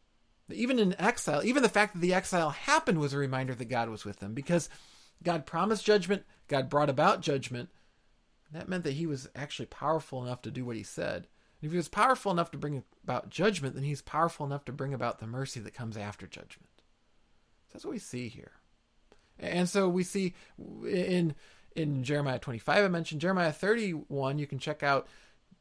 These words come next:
twenty-three and following. There's promises of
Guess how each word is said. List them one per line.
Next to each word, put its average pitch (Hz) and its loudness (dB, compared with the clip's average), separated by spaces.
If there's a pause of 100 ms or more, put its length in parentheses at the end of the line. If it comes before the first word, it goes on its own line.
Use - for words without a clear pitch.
twenty-three 160 -6
and 156 -4
following. 131 -4
There's 131 -6
promises 143 -6
of 120 -6